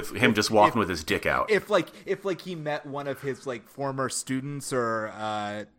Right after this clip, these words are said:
Speaker 2: teacher's assistants or something like that, and they were, like, a depressed alcoholic, and they were like, "You,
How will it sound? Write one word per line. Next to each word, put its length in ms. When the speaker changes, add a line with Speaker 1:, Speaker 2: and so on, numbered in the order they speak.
Speaker 2:
teacher's 440
assistants 600
or 80
something 400
like 240
that, 340
and 160
they 100
were, 200
like, 380
a 80
depressed 560
alcoholic, 640
and 120
they 60
were 100
like, 240
"You, 440